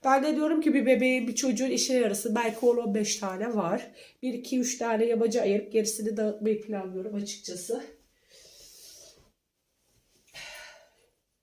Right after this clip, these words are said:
Ya şunlara kıyamıyorum. O kadar çok ki böyle. Bakar mısınız şunların güzelliğine?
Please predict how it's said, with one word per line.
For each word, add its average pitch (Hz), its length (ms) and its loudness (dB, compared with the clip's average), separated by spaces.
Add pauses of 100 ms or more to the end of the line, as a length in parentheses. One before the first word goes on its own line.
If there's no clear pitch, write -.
(500)
Ya 269 160 0
şunlara 269 540 0
kıyamıyorum. 240 560 0
O 240 100 -2
kadar 269 400 0
çok 311 300 -4
ki 214 160 -2
böyle. 226 300 6
Bakar 381 380 -2
mısınız 392 580 2
şunların 359 400 2
güzelliğine? 311 1160 6